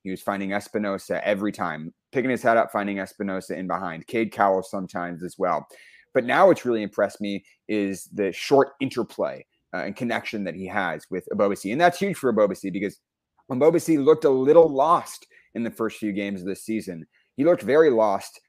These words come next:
uh, last season after he returned from, from his concussion, uh, and he, he wasn't able to connect with the midfield very well.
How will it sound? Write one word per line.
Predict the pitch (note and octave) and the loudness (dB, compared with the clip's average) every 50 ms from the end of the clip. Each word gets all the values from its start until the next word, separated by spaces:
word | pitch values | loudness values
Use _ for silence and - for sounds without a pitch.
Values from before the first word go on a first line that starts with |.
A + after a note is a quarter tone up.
| _ _ - | _ _ -8
uh, | - F#2 E2+ | -4 -4 -4
last | F#2 G2+ A2+ A#2+ A#2+ A#2 - | -2 0 0 0 0 -2 -4
season | G2+ F2+ E2 F2+ F2+ F2 | -8 -8 -8 -8 -8 -8
after | E2+ E2+ - - G2 | -8 -8 -10 -10 -10
he | F#2 G2 F2+ | -8 -6 -6
returned | F2+ F2 - - G#2 G2+ G2 F2+ | -6 -6 -8 -6 -8 -6 -6 -6
from, | - - F#2 F2+ E2 | -8 -8 -8 -8 -8
from | - - F#2 | -8 -8 -8
his | F#2 G2 F#2 - | -6 -6 -8 -8
concussion, | - F2+ F#2 - - A2 A2 - - F2+ F2 E2+ - _ _ _ _ - | -10 -14 -6 0 0 0 0 0 -4 -6 -6 -8 -10 _ _ _ _ -4
uh, | G2+ G2+ F2 - | -2 0 0 0
and | G2+ G#2 G#2 G2 | 0 -2 -2 -2
he, | - - A#2+ G#2+ | -4 -4 -4 -4
he | - B2+ B2+ A2 | -2 -2 -2 -2
wasn't | G#2+ A#2 A2 A2+ B2+ C#3 C#3+ C#3+ C#3 B2+ - | -2 0 6 8 8 8 8 6 2 -2 0
able | A#2+ C3+ C#3+ C3 B2 G#2+ | 0 2 2 2 2 0
to | - - G#2+ | -2 -4 -8
connect | - - - G#2+ G#2+ A#2 G#2+ G2+ - - - - _ _ _ | -8 -8 -10 -6 -4 -2 -4 -4 -6 -10 -20 -20 _ _ _
with | - G2 A2+ A#2 G#2+ - - - F#2 E2+ | -6 -2 -2 -2 -2 -4 -8 -20 -14 -8
the | G2 | -6
midfield | G2 G2+ A2+ A#2+ A2 - - G#2 G#2 G2 F#2 F2 D#2 | -4 -4 -4 -4 -6 -6 -6 -4 -2 -2 -2 -4 -4
very | E2 G2 G2 F#2+ F#2 | -2 0 2 2 2
well. | F2+ F2 A#2 B2+ A2+ F2+ D#2+ D#2 | 0 2 2 2 2 0 -2 -4